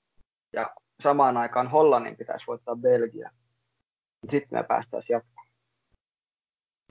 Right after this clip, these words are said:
No, meikäläinen pitkään mietti sitä peliä ja löin sinne lopulta sitten kaksi viisi kolme, luova peli. Ja me voitettiin se kolme nolla.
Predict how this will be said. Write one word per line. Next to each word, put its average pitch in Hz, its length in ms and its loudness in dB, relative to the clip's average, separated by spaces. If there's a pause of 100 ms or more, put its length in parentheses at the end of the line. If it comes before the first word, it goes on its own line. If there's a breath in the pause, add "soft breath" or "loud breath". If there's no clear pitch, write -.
(120)
No, 135 280 2 (840)
meikäläinen 135 440 2
pitkään 139 440 2
mietti 123 300 -2
sitä - 220 -8
peliä 120 320 0
ja - 120 -2 (1040)
löin 160 240 4
sinne 151 180 0
lopulta 151 380 2
sitten 143 200 -6
kaksi - 300 0
viisi 123 220 -10
kolme, 123 440 0 (1300)
luova 127 340 2
peli. 113 400 -6 (800)
Ja 127 60 -8
me 120 120 -6
voitettiin 123 480 0
se 117 100 -14
kolme 113 300 -4
nolla. 117 340 -4